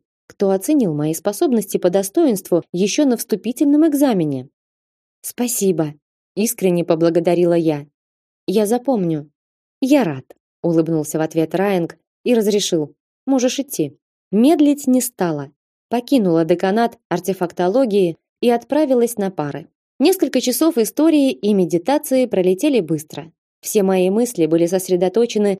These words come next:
на предстоящей отработке. Я настраивала себя быть строгой и стойкой.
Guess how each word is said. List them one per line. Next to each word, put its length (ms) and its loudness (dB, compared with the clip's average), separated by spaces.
на 100 0
предстоящей 680 0
отработке. 720 -2
Я 160 0
настраивала 640 0
себя 320 -2
быть 220 -2
строгой 600 0
и 180 -6
стойкой. 640 -2